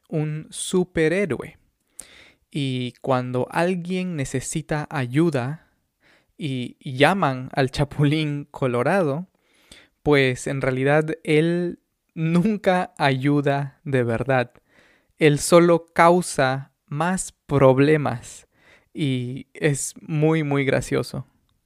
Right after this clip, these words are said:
La era, la época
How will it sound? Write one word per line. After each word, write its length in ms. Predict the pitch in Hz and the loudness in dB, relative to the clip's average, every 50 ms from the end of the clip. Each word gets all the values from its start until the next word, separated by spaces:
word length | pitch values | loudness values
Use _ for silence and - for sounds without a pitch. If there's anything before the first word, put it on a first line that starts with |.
| _ _ _ _ _ _ _ _ _ _ _ _ _ _ _ _ | _ _ _ _ _ _ _ _ _ _ _ _ _ _ _ _
La 800 | - 151 143 143 139 139 139 135 135 135 135 135 131 135 - - | -4 -2 0 0 2 0 0 0 -2 -2 -2 -4 -4 -6 -8 -8
era, 560 | - 185 175 180 185 196 180 185 190 202 - _ _ _ _ _ | -4 -2 0 0 2 0 0 -2 -2 -6 -8 _ _ _ _ _
la 180 | - - 139 - - | -6 -4 -4 -4 -2
época 720 | - 185 185 - - 156 139 - - 131 123 127 127 - | -2 -4 -4 -2 -2 -2 -2 0 -2 -4 -4 -4 -6 -12